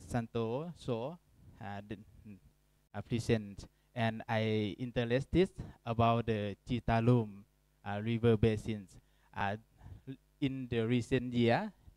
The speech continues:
as we know well about the climate change, uh, its impact, uh,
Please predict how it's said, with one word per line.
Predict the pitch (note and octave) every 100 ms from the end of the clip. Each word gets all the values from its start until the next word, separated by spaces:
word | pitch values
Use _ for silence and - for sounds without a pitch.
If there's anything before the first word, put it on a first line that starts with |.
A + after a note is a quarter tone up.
| _ _ -
as | B2 B2+ -
we | B2+ A#2+
know | B2 A#2
well | A#2+ A#2+ G#2
about | A2 A#2 A2+ A2+
the | A2 G2+ G2 -
climate | B2 A2 A2 - -
change, | A#2 A#2 A#2 - - _ _ _
uh, | G#2 G2+ F#2
its | B2+ A#2 - -
impact, | A#2+ - C3 - _ _ _ -
uh, | G#2+ G2+ F#2+